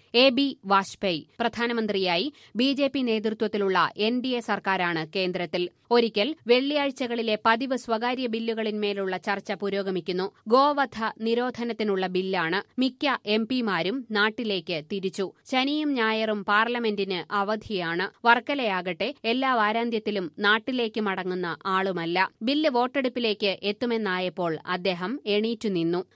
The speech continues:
"കോറം ഇല്ല" എന്ന് ചൂണ്ടിക്കാട്ടി. ശരിയാണ്, കോറം തികയാൻ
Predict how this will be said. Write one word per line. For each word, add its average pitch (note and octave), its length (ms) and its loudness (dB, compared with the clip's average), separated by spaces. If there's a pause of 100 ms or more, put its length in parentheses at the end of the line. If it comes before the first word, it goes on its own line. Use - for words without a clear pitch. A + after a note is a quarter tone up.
(120)
"കോറം C#4+ 500 6
ഇല്ല" A#3 300 -4
എന്ന് F#3 380 -4
ചൂണ്ടിക്കാട്ടി. F#3 720 -4 (160)
ശരിയാണ്, G3 640 -2 (120)
കോറം A#3 380 2
തികയാൻ F3+ 580 -4